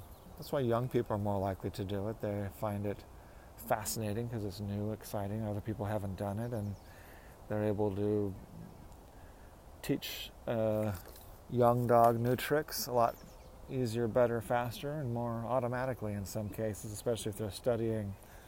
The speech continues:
um, blockchain in college, some pe-, some people, or how, or Solidity, programming, coding. Some, I'm sure some colleges are teaching that. I don't know exactly which w-, ones.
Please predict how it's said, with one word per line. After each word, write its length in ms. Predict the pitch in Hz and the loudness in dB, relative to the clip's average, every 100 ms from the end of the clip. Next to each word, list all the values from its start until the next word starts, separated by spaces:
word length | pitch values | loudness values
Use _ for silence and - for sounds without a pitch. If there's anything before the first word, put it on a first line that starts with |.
| - - - - - - | -18 -18 -18 -18 -16 -6
um, 560 | 107 98 95 95 92 85 | -2 0 0 -2 -4 -2
blockchain 720 | 110 107 95 - 113 101 101 | 2 4 2 -4 -4 -2 -2
in 260 | 98 92 90 - - - - - | -2 -4 -6 -10 -16 -18 -18 -6
college, 540 | - - 143 - - - | 0 0 0 -4 -8 -8
some 240 | - 98 90 87 | -6 -6 -6 -8
pe-, 140 | - - - | -10 -10 -12
some 220 | - 101 | -8 -8
people, 340 | 98 101 - 127 - - - - - - - | -6 -6 -8 -10 -12 -18 -18 -18 -18 -14 -10
or 60 | |
how, 180 | 104 101 98 | -4 -2 -2
or 220 | 110 98 | -2 -4
Solidity, 720 | 90 117 107 107 107 - 127 143 - - | -2 0 2 2 0 -2 -4 -4 -12 -6
programming, 640 | 120 110 110 107 110 123 120 | -2 0 -2 -2 -4 -6 -2
coding. 400 | 120 113 123 147 - - - - - - - | 0 0 -2 -6 -10 -18 -18 -18 -18 -16 -8
Some, 340 | - 107 98 - - | -4 -2 -4 -8 -8
I'm 120 | 107 | -6
sure 180 | 92 110 | -4 -6
some 220 | - 104 | -4 -6
colleges 520 | 101 113 104 95 101 | 0 2 2 0 -4
are 60 | 95 | -4
teaching 420 | - 120 - 107 | -2 -2 0 -2
that. 160 | 92 92 | -2 -2
I 60 | |
don't 220 | 92 95 110 | -4 -4 -4
know 140 | 98 | -6
exactly 400 | 92 98 95 104 | -4 -4 -2 -2
which 200 | 95 92 - | -4 -4 -6
w-, 120 | 104 - 120 | -8 -8 -4
ones. 480 | 110 107 104 117 | -2 -2 -4 -8